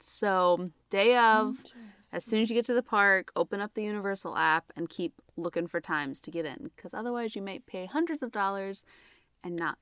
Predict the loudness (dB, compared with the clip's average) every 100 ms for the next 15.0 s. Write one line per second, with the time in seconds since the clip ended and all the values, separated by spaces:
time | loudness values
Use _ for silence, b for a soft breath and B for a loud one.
0 | -10 -10 -6 -8 -8 -14 -14 -10 -10 -10
1 | -16 -14 -12 -12 -12 -14 -16 -18 _ _
2 | _ _ _ _ _ -20 _ _ _ _
3 | _ _ _ _ _ -8 -2 -2 -2 -2
4 | -4 -8 -14 -20 _ _ _ _ 2 6
5 | 8 8 6 4 6 4 0 -4 -4 -4
6 | -4 -2 -2 -4 -4 -4 -2 0 0 -2
7 | -8 -6 -4 -2 -4 -2 -2 -2 -2 -2
8 | -4 -2 0 0 -2 -6 -2 0 -2 -2
9 | -2 2 4 4 2 2 2 4 4 2
10 | 0 0 0 2 0 0 -6 B B B
11 | B B B -2 4 6 6 2 0 -2
12 | -2 -8 -6 -6 _ _ _ _ _ _
13 | _ _ _ _ _ _ _ _ -8 -2
14 | 2 4 4 4 4 4 2 2 2